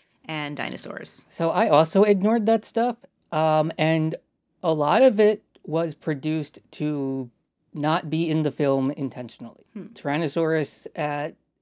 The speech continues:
Speaker 2: a drive-in movie theater was never intended to be a shot in the film.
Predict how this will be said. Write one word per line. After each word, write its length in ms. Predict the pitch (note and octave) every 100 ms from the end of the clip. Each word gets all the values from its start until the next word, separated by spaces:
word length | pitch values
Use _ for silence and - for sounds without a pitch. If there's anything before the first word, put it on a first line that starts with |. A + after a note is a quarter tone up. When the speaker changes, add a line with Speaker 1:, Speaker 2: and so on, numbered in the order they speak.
| _
Speaker 2:
a 320 | - C#3 C#3+ C#3+
drive-in 400 | C#3 D3+ E3+ F3+
movie 260 | B3 F3+
theater 380 | C3 C#3 A#2+ A#1 _ _ _ _
was 200 | _ _
never 240 | D3 G3 A3+
intended 720 | G3+ G#3 - - A#3+ F3 D3
to 60 | D3+
be 180 | D3+ D#3
a 40 |
shot 280 | - D3 E3+
in 80 | E3
the 80 |
film. 360 | C#3 E3 C#3 A#2